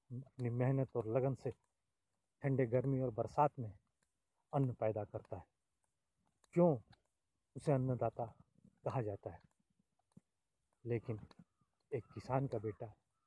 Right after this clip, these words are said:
एक मेरे जैसे किसान का बेटा, जो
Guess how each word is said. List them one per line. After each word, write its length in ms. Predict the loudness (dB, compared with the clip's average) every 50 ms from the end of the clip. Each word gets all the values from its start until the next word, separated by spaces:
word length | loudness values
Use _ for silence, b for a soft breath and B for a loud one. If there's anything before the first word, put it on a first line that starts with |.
| _ _ _ _ _
एक 160 | -12 -10 -6 -4
मेरे 280 | 0 2 2 2 2 2
जैसे 280 | 0 -2 -2 -6 -8 -8 -10 _ _ _ _ _ _ _ _ _ _ _ _
किसान 300 | -10 -4 -2 -2 -2 -2
का 120 | -2 -4 -4
बेटा, 280 | -4 -4 -6 -8 -14 -16 _ _ _ _ _ _ _ _ _ _ _ _ _ _ _ _ _
जो 200 | -2 0 0